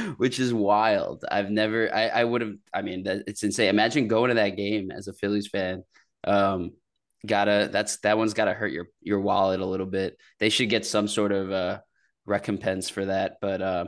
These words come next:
uh, anyway, yeah, I don't know. That was, that was crazy. And then once that happened, I was like, "Oh, Astros got this."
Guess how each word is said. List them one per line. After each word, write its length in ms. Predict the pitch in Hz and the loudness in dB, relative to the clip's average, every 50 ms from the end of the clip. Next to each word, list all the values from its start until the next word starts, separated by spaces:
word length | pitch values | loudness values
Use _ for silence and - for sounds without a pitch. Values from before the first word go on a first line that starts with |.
| - - _ | -8 -12 _
uh, 220 | - 92 101 92 - | -4 0 0 0 2
anyway, 520 | 80 104 107 104 98 98 92 90 90 95 - | 2 0 0 0 0 -2 -2 -2 -4 -4 -4
yeah, 320 | 92 101 98 92 90 87 92 | -4 -2 0 0 2 2 2
I 40 | |
don't 160 | 101 98 95 98 | 0 0 0 0
know. 180 | 95 95 92 | -2 -2 -2
That 140 | 95 98 101 | -2 -2 -4
was, 180 | 98 98 - - - | -4 -6 -8 -4 -2
that 80 | 101 | -2
was 160 | 101 101 101 - | -2 -2 -4 -6
crazy. 560 | - 98 98 95 95 98 101 95 92 95 - | -6 -6 -4 -4 -4 -4 -4 -4 -2 -2 -4
And 180 | - 90 98 | -4 -2 -2
then 100 | 98 98 | -2 0
once 220 | 98 107 113 113 - | 2 2 0 2 2
that 160 | 113 104 98 | 2 2 2
happened, 540 | 104 101 95 92 - 101 95 87 90 87 - - _ _ _ _ _ _ _ - | 2 2 0 0 0 -4 -6 -6 -8 -10 -10 -14 _ _ _ _ _ _ _ -4
I 180 | - 95 98 | 0 0 2
was 140 | 98 95 95 | 2 0 0
like, 160 | 92 85 78 | 0 0 2
"Oh, 200 | 67 64 60 53 53 | 2 2 2 2 2
Astros 480 | 73 78 - - - 60 62 - - | 2 0 -2 -4 -6 -6 -8 -6 -4
got 220 | - 62 67 - - | -4 -4 -4 -4 -4
this." 240 | 73 64 - - | -6 -8 -8 -8